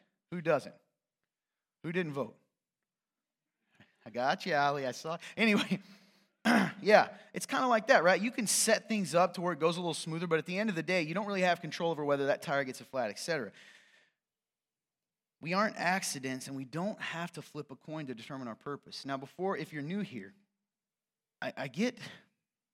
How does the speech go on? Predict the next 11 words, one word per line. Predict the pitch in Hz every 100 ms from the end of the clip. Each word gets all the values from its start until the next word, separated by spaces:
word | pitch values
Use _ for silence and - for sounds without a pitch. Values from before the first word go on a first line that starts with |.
| -
not | -
frustrated | - 90 - 92
is | 90
not | 92
the |
word, | 92 90
I | - -
understand | 185 208 180 - - 139 123
that | 113 151 -
you're | 117
used | 120 127 123 -